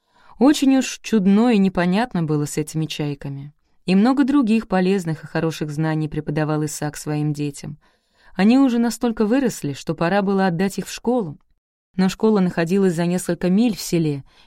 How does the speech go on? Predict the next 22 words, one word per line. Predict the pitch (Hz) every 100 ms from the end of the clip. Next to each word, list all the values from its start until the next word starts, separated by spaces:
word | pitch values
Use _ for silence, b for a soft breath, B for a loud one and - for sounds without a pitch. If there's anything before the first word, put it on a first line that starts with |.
| b
и |
до | 160 175
нее | 175 202 254
было | 240 214
не | 196
добраться. | 170 147 147 143 - - 147 _ _ _ _ _ _ _ -
Исаак | 180 226 226
сам | - 285 247
учил | 202 190
мальчиков | 190 196 196 170 175 -
азбуке | 185 156 160 156 151
по | 170
воскресеньям, | 165 - 180 - 160 147 139 135 139 _ _ _
но | 254
за | 262
каким-нибудь | 262 262 254 240 220 208 190
высшим | 214 - 185
образованием | 185 175 180 180 269 254 156 131 - _ _ -
он | 285 285
и |
не | 214 175
гнался. | 175 160 160 - - 151